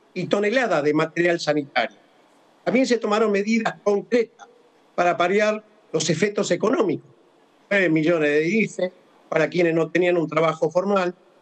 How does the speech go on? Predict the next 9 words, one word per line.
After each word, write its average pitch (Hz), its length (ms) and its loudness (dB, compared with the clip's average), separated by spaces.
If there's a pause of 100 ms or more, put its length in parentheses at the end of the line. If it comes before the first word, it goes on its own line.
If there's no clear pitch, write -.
(140)
dos 226 180 0
millones 208 360 0
setecientos 175 540 0
mil 202 220 0
de 170 140 0
salario 175 480 0
A 156 80 -4
T 165 120 -2
P 196 300 -2